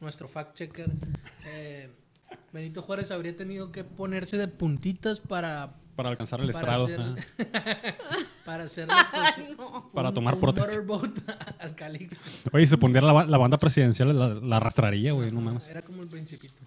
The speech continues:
Speaker 3: La
Speaker 2: Y
Speaker 3: mandaban a cositas.
Speaker 2: hay otra fuente que dice que medía uno cincuenta y cinco. Ahora, esta fuente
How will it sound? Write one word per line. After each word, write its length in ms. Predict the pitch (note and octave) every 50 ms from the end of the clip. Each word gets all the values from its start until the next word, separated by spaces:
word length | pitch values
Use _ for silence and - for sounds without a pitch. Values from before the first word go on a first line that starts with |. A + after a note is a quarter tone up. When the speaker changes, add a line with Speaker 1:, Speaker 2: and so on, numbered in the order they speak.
| _ _ -
Speaker 3:
La 120 | - D#3+
Speaker 2:
Y 40 | D3+
Speaker 3:
mandaban 380 | F3+ G#3 G#3+ F3+ F3 F3 F3+ F3
a 480 | F3 F3+ F3 E3+ E3 D#3 D#3+ D#3 D3+ D#3 D#3
cositas. 540 | - D#3+ D#3+ - - - - - _ - - - _ -
Speaker 2:
hay 140 | - D#3 D#3+
otra 180 | E3 - F3 E3+
fuente 260 | - F3 F3 E3+ F#3
que 80 | E3+ E3+
dice 200 | D#3 D3+ - -
que 80 | - D#3+
medía 200 | C#3+ C3 B2 B2+
uno 140 | C3 C3+
cincuenta 360 | B2+ - C3+ B2 C3 B2 B2 B2+
y 40 |
cinco. 280 | A#2 C#3 E3 F3 - A2
Ahora, 220 | - F#3+ E3 D#3 -
esta 180 | - - - B2
fuente 400 | - - A#2+ A#2+ - C#3+ D3+